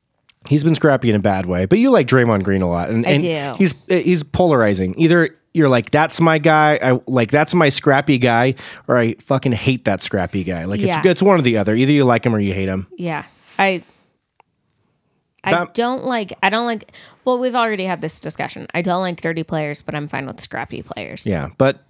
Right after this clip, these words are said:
Speaker 1: Draymond has been straight up dirty plenty of times.
Speaker 2: When?
Speaker 1: Netflix?
Speaker 2: That's not dirty.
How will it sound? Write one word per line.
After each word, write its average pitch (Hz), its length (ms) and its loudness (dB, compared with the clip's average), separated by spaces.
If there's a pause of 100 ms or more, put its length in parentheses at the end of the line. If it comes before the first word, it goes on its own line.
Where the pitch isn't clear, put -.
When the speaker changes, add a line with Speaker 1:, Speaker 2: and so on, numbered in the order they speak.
Speaker 1:
Draymond 147 500 2
has 120 220 -2
been 113 200 2
straight 113 260 0
up 90 120 -4
dirty 92 320 0
plenty 95 280 -4
of 80 80 -8
times. - 420 -12 (260)
Speaker 2:
When? 214 500 -4 (640)
Speaker 1:
Netflix? 214 760 2 (340)
Speaker 2:
That's - 380 -2
not 480 240 -2
dirty. 370 300 -2